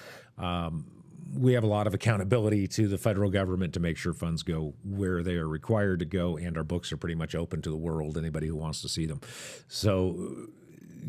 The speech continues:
be careful of some of the GoFundMes that are popping up, and, and I'm not saying those people are, are acting in a, in a, uh, malicious manner or scammers, but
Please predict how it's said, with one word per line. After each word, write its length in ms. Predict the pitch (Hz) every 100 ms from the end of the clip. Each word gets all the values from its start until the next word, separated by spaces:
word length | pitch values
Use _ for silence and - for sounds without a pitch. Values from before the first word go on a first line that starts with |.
| 131 117
be 120 | 117
careful 440 | 131 131 127 117
of 180 | 104 87
some 160 | - 110
of 40 |
the 80 | 95
GoFundMes 720 | 110 113 - 113 107 104 98
that 100 | 104
are 60 | 92
popping 480 | - 95 90 98 90
up, 320 | 87 87 -
and, 240 | 87 80
and 440 | 71 92 85 85 -
I'm 120 | 98 95
not 180 | 80
saying 320 | - 117 120 127
those 160 | 113
people 320 | - 120 123
are, 180 | 120 110
are 400 | 104 110 101 95 82 -
acting 380 | 101 98 107 101
in 80 | 95
a, 140 | 92 - - - - -
in 160 | 98 95
a, 300 | 90 87 87
uh, 80 |
malicious 480 | 87 104 107 - 101
manner 600 | 104 95 92 95 90 80 -
or 140 | 90
scammers, 680 | - 101 95 90 87 82 -
but 420 | 98 90 92 85